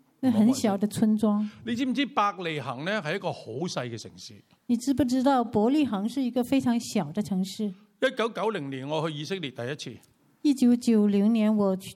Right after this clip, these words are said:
Speaker 1: 第一次去以色列。
Speaker 2: 當時伯利恒仍然係由以色列人去管嘅。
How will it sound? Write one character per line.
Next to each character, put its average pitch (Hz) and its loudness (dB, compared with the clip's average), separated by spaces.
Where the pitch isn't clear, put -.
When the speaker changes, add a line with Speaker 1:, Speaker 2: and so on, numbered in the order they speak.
Speaker 1:
第 277 2
一 233 4
次 233 -2
去 240 -2
以 196 2
色 226 0
列。 208 0
Speaker 2:
當 - 0
時 185 -4
伯 202 -4
利 175 -2
恒 143 -4
仍 139 -4
然 139 -4
係 - -4
由 123 -4
以 127 -8
色 208 -2
列 156 -4
人 117 -4
去 135 0
管 127 -2
嘅。 139 -2